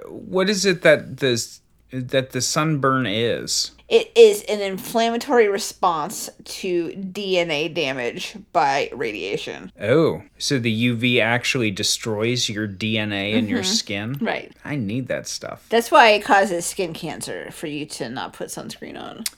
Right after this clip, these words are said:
Speaker 1: Oh, shit. Okay. Okay.
Speaker 2: 'Cause you're irradiating your organs.
Speaker 1: And that's why the concept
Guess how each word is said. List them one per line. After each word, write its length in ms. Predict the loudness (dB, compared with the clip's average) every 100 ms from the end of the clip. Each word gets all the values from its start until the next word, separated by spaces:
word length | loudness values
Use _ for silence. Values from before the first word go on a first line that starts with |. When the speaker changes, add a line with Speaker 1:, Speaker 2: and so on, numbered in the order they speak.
| _ -10
Speaker 1:
Oh, 440 | -6 -6 -6 -6
shit. 500 | -2 -2 -2 -4 -6
Okay. 800 | -4 -4 -2 2 4 4 0 -8 _
Okay. 280 | -8 -8 -6
Speaker 2:
'Cause 220 | -4 -2
you're 160 | -2 -2
irradiating 920 | -2 -2 0 0 0 0 -2 -4 -4
your 160 | -6 -4
organs. 580 | -4 -2 -6 -6 -12 -16 -6
Speaker 1:
And 180 | 0 4
that's 300 | 4 4 6
why 180 | 8
the 120 | 8 4
concept 960 | 2 4 4 4 4 4 2 -8 -10